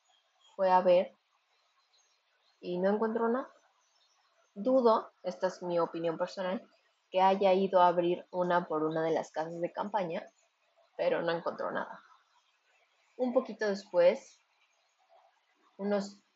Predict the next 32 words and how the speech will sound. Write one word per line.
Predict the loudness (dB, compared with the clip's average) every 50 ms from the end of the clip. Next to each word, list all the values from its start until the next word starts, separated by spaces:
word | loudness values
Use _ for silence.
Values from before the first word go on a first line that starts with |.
| _ -8
treinta | -4 -4 -2 -2 -2 -2
minutos, | -2 -2 -2 -4 -4 -4 -6 -6 -6 -8 -14 _ _ _ _ _ _ _ _ _ _
la | -2 0 0 0
niña | 2 0 0 0 0
de | 2 2
la | 2 2 2 0
casa | -4 -6 -4 -6
de | -6 -4
campaña | -6 -8 -6 -6 -6 -4 -4 -2
de | -2 -2
al | -2
lado, | -2 -2 -2 -4 -6 -8 -10 _ _ _ _ _ _ _ _ _ _ _ _ _ _ _ _ _ _ _ _ _ _
al | -2 0 4 6
lado | 6 6 6 6
es | 2 0 -2
un | -4 -6
decir, | -6 -6 -4 -4 -4 -4 -6 -6 -10 _ _ -12 -6
ya | -6 -6 -4 -4
que | -2 0
al | 0 0 -2
ser | -4 -6 -8 -8 -8 -12 _ _ _
un | -10 -8 -8 -4
campamento | -2 -2 -2 -2 -4 -6 -4 -4 -4 -4 -4 -6 -8
están | -8 -8 -8 -8 -8
divididos | -6 -6 -4 0 0 0 -2 -2
por | -6 -8 -8 -8 -8 -10 -16 _ _ _ _ _ _ _
algunos | -6 -6 -4 -2 0 0 0 0 -2 -4 -6
metros, | -6 -6 -4 -6 -6 -8 -8 -12 -18 -20 _ _ _ _ _ _ _ _ _ _ _ _ _ _ _ _ _ _ _ _ _ _ _ _ _ _ _ -20 -12 -4
dormía | 0 0 0 2 2 2 2 2 2 2
en | 2
la | 2 0 2
tienda | 2 2 2 4 4 2 2 2 0 -4